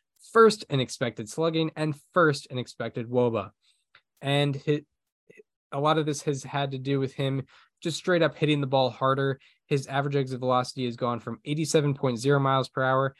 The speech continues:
to ninety-one point six miles per hour. And his fly ball rate has gone from twenty-one percent to thirty percent. And his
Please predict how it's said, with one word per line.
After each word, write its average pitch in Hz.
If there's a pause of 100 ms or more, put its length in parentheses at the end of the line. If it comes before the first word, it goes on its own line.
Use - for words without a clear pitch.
(260)
to 147
ninety-one 131
point 123
six -
miles 120
per -
hour. 113 (480)
And 139
his 127
fly 180
ball 185
rate 120 (840)
has 131
gone 135
from 135
twenty-one 190
percent 160
to 139
thirty 185
percent. 175 (440)
And 143
his 135